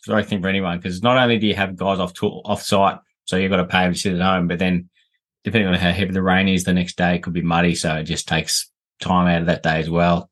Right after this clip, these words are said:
Even if they work through it, it's still a nightmare for cleaning things and tools getting damaged. So,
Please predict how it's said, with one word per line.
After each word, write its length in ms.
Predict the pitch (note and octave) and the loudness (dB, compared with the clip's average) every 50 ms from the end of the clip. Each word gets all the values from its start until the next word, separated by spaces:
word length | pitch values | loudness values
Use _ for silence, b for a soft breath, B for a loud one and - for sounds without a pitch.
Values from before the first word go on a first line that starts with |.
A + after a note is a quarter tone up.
| b b b b b b b b b _ _ - | b b b b b b b b b _ _ -2
Even 200 | G2 F#2+ F2+ F#2+ | 0 2 2 2
if 100 | F2+ F2+ | 2 2
they 80 | F2 | 2
work 240 | F2+ F2+ F2 F2 F2 | 4 4 4 2 0
through 300 | - - - F#2+ F#2+ F#2 | -4 -4 -2 -2 0 0
it, 80 | F2+ F2+ | -2 -2
it's 120 | - - | -2 -4
still 420 | - - - F#2+ F#2 F2 D#2+ E2 _ _ _ _ _ _ _ _ - | -6 -2 -2 -2 -2 -2 -4 -8 _ _ _ _ _ _ _ _ -12
a 100 | - E2+ | -8 -4
nightmare 640 | F#2 F#2 F#2 F2 - - F2 F2+ F2+ F2+ F2+ E2 - _ _ _ _ _ _ | -2 0 2 2 0 2 2 2 4 4 2 0 -2 _ _ _ _ _ _
for 80 | - - | -18 -16
cleaning 440 | - - F#2+ F#2 F#2 F2+ F#2 F2 | -4 -2 0 2 2 2 2 2
things 300 | F2 F2+ F2+ F2+ F2+ E2+ | 2 2 2 2 2 0
and 260 | E2+ D#2 D#2 D2+ - - _ _ _ _ _ - | 0 -4 -6 -8 -12 -14 _ _ _ _ _ -6
tools 300 | - G2+ F#2+ F2+ F2+ F2 | -2 -2 0 0 0 0
getting 260 | - - C#2+ E2 E2+ | 0 -2 -2 -4 -2
damaged. 380 | - F2+ F2+ F#2 F#2 F2+ F2 | 0 2 2 4 2 2 0
So, 340 | - - - - - D#2+ - | -2 -2 -2 -2 -2 -2 -6